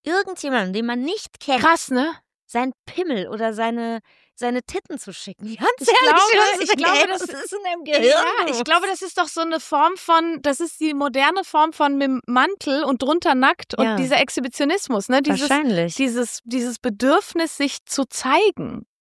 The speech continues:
Speaker 1: Das
Speaker 2: irgendwie.
Speaker 1: könnte natürlich wahnsinnig
Speaker 2: Oder?
Speaker 1: möglich sein, ja.
Speaker 2: Und das ist natürlich, die, die kriechen da jetzt alle aus ihren Löchern.
Speaker 1: Mhm.
Speaker 2: Und weil das ja genau, was du vorhin auch meintest, so unter diesem Deckmantel der Anonymität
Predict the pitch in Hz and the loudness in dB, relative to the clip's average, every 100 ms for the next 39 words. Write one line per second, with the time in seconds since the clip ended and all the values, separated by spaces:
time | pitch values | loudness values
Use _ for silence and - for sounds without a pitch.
0 | _ 220 208 196 185 170 185 196 175 196 | _ 2 2 0 0 -2 -2 -6 -6 -10
1 | 180 175 175 214 190 190 175 247 302 381 | -10 -10 -8 -8 -8 -10 2 4 4 2
2 | 480 175 - 165 170 285 277 262 339 - | 0 -6 -8 -8 -2 0 2 0 0 0
3 | 311 269 302 285 269 - 269 277 - 233 | -2 0 -2 -2 -6 -10 -8 -8 -8 -8
4 | 262 226 - 359 381 285 247 - 269 277 | -8 -6 -2 -2 0 0 0 0 0 2
5 | 233 240 240 233 277 - 240 214 294 403 | 0 -2 -2 2 0 0 0 0 -2 -8
6 | - 190 185 180 196 220 254 247 285 294 | -10 -8 -6 -6 -6 -2 0 4 4 4
7 | 359 262 233 240 240 247 240 247 - 262 | 0 0 -2 2 2 2 -4 -6 -2 2
8 | 233 254 339 262 - 233 226 226 220 226 | 2 2 0 -4 -4 -2 -2 -4 -2 -2
9 | 254 269 269 240 226 - 226 220 214 - | -2 0 0 2 0 0 0 0 -2 -2
10 | 247 294 - | -2 -2 -4